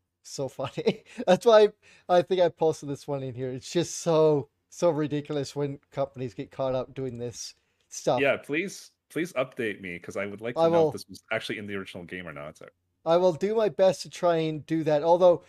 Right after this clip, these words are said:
Speaker 1: looking at s-, some of the images, like, th-, they show some of the other art, and they're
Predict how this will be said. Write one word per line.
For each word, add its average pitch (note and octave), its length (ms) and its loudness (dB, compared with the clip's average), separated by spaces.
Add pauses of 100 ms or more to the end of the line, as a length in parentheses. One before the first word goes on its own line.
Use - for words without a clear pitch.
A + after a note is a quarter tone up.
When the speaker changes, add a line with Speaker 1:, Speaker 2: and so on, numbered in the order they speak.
(160)
Speaker 1:
looking G3+ 340 0
at G#3+ 160 2
s-, - 240 -20 (360)
some F#3+ 320 2
of G#3 60 -2
the A#3 240 4
images, A#3 580 -4
like, D#3+ 240 0 (300)
th-, F3 180 0
they F3 140 2
show F#3 280 4
some F3 200 -4
of E3+ 40 -6
the F3 60 0
other E3 240 2
art, D#3+ 320 4
and C#3 240 -4
they're C#3+ 160 -4